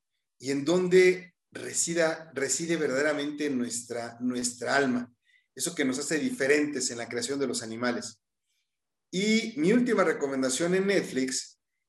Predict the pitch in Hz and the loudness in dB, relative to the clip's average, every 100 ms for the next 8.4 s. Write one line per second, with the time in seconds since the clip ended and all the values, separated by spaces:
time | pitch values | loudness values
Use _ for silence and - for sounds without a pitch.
0 | _ - - 139 160 165 170 175 - - | _ -8 -4 2 4 4 2 0 -4 -4
1 | 143 135 135 - 156 170 170 - 143 151 | -2 -2 -2 0 0 -2 -6 0 2 2
2 | 151 151 139 131 143 151 156 156 - _ | 0 -4 -2 -2 4 4 4 0 -12 _
3 | _ _ _ _ _ _ _ _ _ - | _ _ _ _ _ _ _ _ _ -4
4 | 151 160 156 220 240 240 190 151 156 143 | 0 2 2 4 4 2 0 0 2 2
5 | 160 - - _ _ _ - 160 214 214 | 2 -4 -18 _ _ _ -8 -2 2 4
6 | 214 170 147 143 165 170 170 135 127 123 | 4 4 2 2 2 2 2 0 0 -2
7 | 131 131 131 135 147 151 165 139 123 123 | -4 -2 0 2 2 0 -4 -6 -8 -6
8 | 135 143 139 - | -4 -2 -4 -8